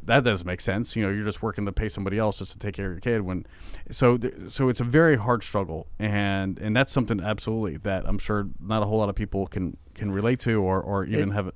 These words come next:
Speaker 1: have thought of.
Speaker 2: The after effects of what just happened for
Speaker 1: Yeah.
Speaker 2: the last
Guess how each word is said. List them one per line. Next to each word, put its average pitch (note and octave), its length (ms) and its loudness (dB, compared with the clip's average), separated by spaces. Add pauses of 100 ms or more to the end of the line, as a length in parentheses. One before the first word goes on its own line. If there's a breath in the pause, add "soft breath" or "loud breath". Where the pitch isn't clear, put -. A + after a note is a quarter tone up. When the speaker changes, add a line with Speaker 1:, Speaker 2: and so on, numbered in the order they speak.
(120)
Speaker 1:
have F#2 180 -8 (160)
thought G#2+ 160 2
of. F#2+ 240 -6
Speaker 2:
The C3 160 4
after D#3 300 4
effects A#2+ 400 -4
of F#2+ 100 -6
what G2 180 -4
just F#2+ 220 -10
happened A2+ 480 -6
for - 80 -6
Speaker 1:
Yeah. F#2+ 60 -2
Speaker 2:
the F2+ 80 -4
last F#2+ 420 -8